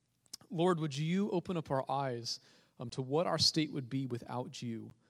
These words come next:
Um, would you help us to be thankful for what you've done in Jesus on the cross? And Father, to welcome him, um, into our hearts in a deeper way than,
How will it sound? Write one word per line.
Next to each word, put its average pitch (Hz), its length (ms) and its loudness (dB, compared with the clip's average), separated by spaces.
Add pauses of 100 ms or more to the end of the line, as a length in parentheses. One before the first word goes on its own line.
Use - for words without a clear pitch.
(440)
Um, 120 80 -8
would 123 160 -6
you 170 80 2
help 165 320 0
us 151 120 -4
to 143 80 -6
be 131 120 -8
thankful 170 460 0
for 143 160 -2
what 147 200 -2
you've 139 220 -6
done 147 240 -2
in 147 260 -4
Jesus 139 440 -2
on 131 140 -6
the 120 60 -8
cross? 131 640 -6 (2750)
And 135 80 -8
Father, 135 320 -2
to 117 280 -4 (400)
welcome 151 520 0
him, 110 340 -10 (640)
um, 110 160 -10
into 139 260 -6
our 131 100 -2
hearts 127 340 -4
in 120 80 -4
a 117 60 -4
deeper 151 560 -2
way 147 200 4
than, 120 280 -4